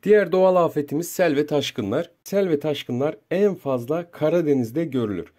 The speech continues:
Sel ve taşkınların can ve mal kaybına sebep olmasının nedenleri akarsu yataklarının ıslah edilmemesi,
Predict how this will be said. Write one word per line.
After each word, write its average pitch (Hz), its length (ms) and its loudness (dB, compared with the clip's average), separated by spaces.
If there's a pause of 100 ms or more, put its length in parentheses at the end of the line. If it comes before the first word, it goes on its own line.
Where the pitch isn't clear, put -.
Sel 185 260 0
ve 185 100 0
taşkınların 131 680 0
can 165 320 0
ve 139 80 2
mal 151 240 2
kaybına 143 400 2
sebep 143 380 -2
olmasının 113 600 -2 (120)
nedenleri 151 800 2
akarsu 170 460 -2
yataklarının 143 880 0
ıslah 151 460 -2 (100)
edilmemesi, 127 840 0